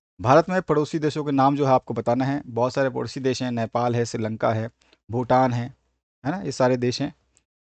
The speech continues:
वर्सराय की संधि से क्या, अ, संधि की क्या शर्त थी, ये आपको बता देना है। नेक्स्ट है, खूनी रविवार पर टिप्पणी लिख देनी है, बहुत सिंपल सा क्वेश्चन है।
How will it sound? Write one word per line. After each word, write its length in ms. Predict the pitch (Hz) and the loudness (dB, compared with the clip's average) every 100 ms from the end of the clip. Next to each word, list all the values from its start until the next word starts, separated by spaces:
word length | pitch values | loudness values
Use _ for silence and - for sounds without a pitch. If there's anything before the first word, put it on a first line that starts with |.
| _ _ _ _ _ _ _ _ _ - | _ _ _ _ _ _ _ _ _ 0
वर्सराय 600 | 127 156 - 160 151 196 202 | 6 6 6 6 8 6 2
की 100 | 151 | -4
संधि 320 | 143 143 143 143 | 0 2 0 -2
से 140 | 151 | -6
क्या, 720 | - - 147 143 131 120 113 | -8 -2 4 6 6 4 0
अ, 40 | |
संधि 300 | 110 139 147 | -2 -2 -2
की 120 | 156 156 | -2 2
क्या 180 | 180 | 4
शर्त 380 | 160 160 151 139 | 4 2 -4 -8
थी, 80 | 147 | 0
ये 80 | 143 | 2
आपको 220 | 120 127 | 2 0
बता 200 | 113 117 | -4 -2
देना 240 | 120 131 | 0 0
है। 160 | 131 139 _ _ _ _ _ - | -2 -6 _ _ _ _ _ -4
नेक्स्ट 300 | 123 151 - | 0 2 4
है, 160 | 156 151 | 4 2
खूनी 320 | - 131 139 | 0 -2 0
रविवार 540 | 139 131 131 127 127 | 2 2 2 2 2
पर 140 | 131 123 | 0 -2
टिप्पणी 380 | 151 - 120 123 | -4 -4 0 0
लिख 120 | 117 | 2
देनी 240 | 117 120 | 0 0
है, 60 | 123 | -2
बहुत 260 | 113 120 | -2 -4
सिंपल 260 | 131 113 120 | -4 -6 -6
सा 100 | 117 | -6
क्वेश्चन 360 | 113 110 120 110 | -6 -6 -6 -6
है। 160 | 110 | -8